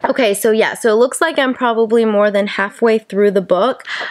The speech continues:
I am now on page two hundred and ten. So yeah, I've made quite a bit of progress. As of right now, I am enjoying it a lot more than when I first started it. It's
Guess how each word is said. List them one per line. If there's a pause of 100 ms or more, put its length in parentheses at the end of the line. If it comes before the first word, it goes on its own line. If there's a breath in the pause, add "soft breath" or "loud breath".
(120)
I
am
now
on
page
two
hundred
and
ten.
So
yeah,
I've
made
quite
a
bit
of
progress.
As
of
right
now,
I
am
enjoying
it
a
lot
more (280 loud breath)
than (180)
when
I
first
started
it.
It's